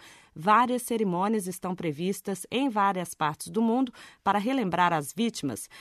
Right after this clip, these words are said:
As de Auschwitz terão a presença de sobreviventes. O ex-comandante do grupo rebelde do Uganda, Exército de Resistência do Senhor, Dominic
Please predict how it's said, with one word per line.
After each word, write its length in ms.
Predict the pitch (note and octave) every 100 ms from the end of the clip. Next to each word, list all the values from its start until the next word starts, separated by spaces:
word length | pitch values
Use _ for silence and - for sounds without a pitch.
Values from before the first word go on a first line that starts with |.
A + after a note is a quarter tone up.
| -
As 280 | - E3+ D3+
de 180 | F3 B3
Auschwitz 720 | G3+ G3 G3 G3+ A#3 - -
terão 420 | - B3+ F3+ E3 -
a 80 | E3+
presença 600 | D#3+ D3+ E3+ E3+ E3+ D#3
de 180 | D3+
sobreviventes. 1120 | D#3 - A#3+ G#3 D#3+ D3+ C#3+ C#3+ - - - _ _ _ _ _ _ _ _ _ - - - _
O 120 | - A#3
ex-comandante 800 | A#3 - G#3+ F#3 E3+ F3+ F#3 E3+
do 100 | D#3
grupo 300 | E3+ F#3 E3
rebelde 500 | D#3+ C#3 F3 E3 E3+
do 160 | F3
Uganda, 560 | G#3+ D#3 E3+ G3 G3 C#3+
Exército 640 | C#3 C3+ F3+ F#3 - F3
de 120 | D#3+
Resistência 600 | E3 G#3 F3 E3 E3 D3+
do 120 | E3 D#3+
Senhor, 480 | - F#3 E3+ E3+
Dominic 580 | D3 F3 F#3+ F3+ G3+ -